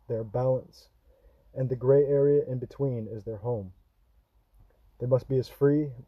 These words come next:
and as wild as the beings that they work with, and yet be fully aware and consciously walk, be it in blindness or perfect vision.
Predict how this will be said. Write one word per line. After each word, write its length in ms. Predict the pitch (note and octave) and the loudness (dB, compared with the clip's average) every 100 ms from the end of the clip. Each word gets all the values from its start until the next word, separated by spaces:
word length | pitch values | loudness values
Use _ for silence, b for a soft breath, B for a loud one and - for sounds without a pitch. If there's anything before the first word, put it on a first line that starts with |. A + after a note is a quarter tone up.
| _ - | _ -10
and 100 | A#2 | -8
as 140 | G#2+ | -2
wild 380 | A#2+ C3+ C3+ B2+ | 4 6 6 4
as 140 | A#2+ | -2
the 60 | A#2+ | -6
beings 360 | B2 B2 B2 | -6 -6 -6
that 100 | A#2 | -10
they 100 | A2+ | -10
work 320 | A2+ A#2+ C3 - | -8 -6 -6 -8
with, 160 | G2 - _ _ _ _ _ _ _ _ _ - | -14 -16 _ _ _ _ _ _ _ _ _ -10
and 160 | B2+ C3+ | 0 2
yet 160 | B2+ | 2
be 100 | B2+ | -2
fully 320 | B2 D3+ E3 | -2 2 2
aware 540 | D#3+ C#3 D#3 C#3 A#2+ G#2+ | 2 4 4 4 0 -6
and 140 | A#2 A2 | -16 -6
consciously 500 | C3 C#3 C#3 - A#2+ | -2 -2 -4 -10 -10
walk, 420 | A2+ G2 - - _ - _ - _ _ - | -10 -10 -14 -20 _ -20 _ -20 _ _ -6
be 100 | B2+ | -4
it 80 | |
in 120 | A#2 A2 | -2 -2
blindness 580 | B2 C3 C#3+ C#3+ - - | 0 2 0 -2 -6 -14
or 120 | - | -12
perfect 420 | A2 C3 - A2+ - | -6 -6 -6 -10 -8
vision. 320 | A#2 G#2 | -8 -8